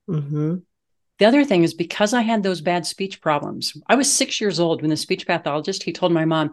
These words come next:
Speaker 2: "She's never going to speak correctly. She will suffer a lifelong disability."
Speaker 1: Hmm.
Speaker 2: And when he told us that, my mom hugged me and she <laughs> told me, she's like, "We're not gonna listen to him."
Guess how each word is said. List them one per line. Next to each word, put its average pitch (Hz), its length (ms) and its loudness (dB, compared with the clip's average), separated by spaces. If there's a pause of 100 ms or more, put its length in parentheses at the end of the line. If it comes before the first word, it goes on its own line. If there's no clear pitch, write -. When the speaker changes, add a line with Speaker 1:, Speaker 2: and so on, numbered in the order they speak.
(260)
Speaker 2:
"She's 147 320 0
never 175 560 6
going 160 260 2
to 156 100 -10
speak 151 300 -6
correctly. - 600 -6 (360)
She - 180 2
will 156 180 2
suffer 175 440 2
a 151 100 2
lifelong 147 480 0
disability." 135 720 -8 (640)
Speaker 1:
Hmm. 170 260 2
Speaker 2:
And 165 540 4
when 165 260 4
he 196 200 2
told 247 280 2
us 156 180 0
that, 139 280 -4 (180)
my 165 160 0
mom 175 240 6
hugged 233 320 0
me 170 140 4
and 151 100 2
she - 160 -2
<laughs> - 100 -6
told 208 300 2
me, 208 80 2
she's 180 240 -8
like, 170 240 2 (380)
"We're 214 180 6
not 254 220 6
gonna 165 180 2
listen 156 380 -2
to 123 60 -6
him." - 260 -8